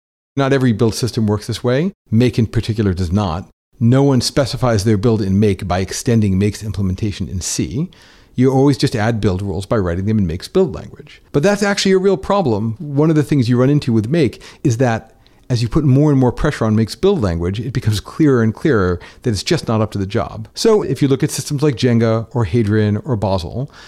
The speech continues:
you end up with this two-layer structure. In Jenga, the inner language is ocaml and the outer language is this simple data-oriented configuration language we've been discussing.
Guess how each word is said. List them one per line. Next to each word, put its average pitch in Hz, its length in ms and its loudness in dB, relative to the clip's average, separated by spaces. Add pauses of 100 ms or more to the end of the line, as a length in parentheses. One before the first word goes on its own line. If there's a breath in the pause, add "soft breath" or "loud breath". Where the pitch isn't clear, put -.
(180 loud breath)
you 123 160 4
end 143 140 4
up 131 100 -2
with 139 80 0
this 123 140 -2
two-layer 110 360 0
structure. - 520 -10 (440)
In 131 160 2
Jenga, 135 540 0
the 127 100 2
inner 127 140 4
language 120 300 2
is 110 60 0
ocaml 113 460 -2
and 113 100 0
the 113 100 0
outer 113 180 0
language 104 380 0
is 98 160 -4
this 98 120 -2
simple 113 460 0
data-oriented 104 880 0
configuration 143 560 -2
language 139 300 0
we've 123 180 -2
been 123 100 0
discussing. 135 520 -4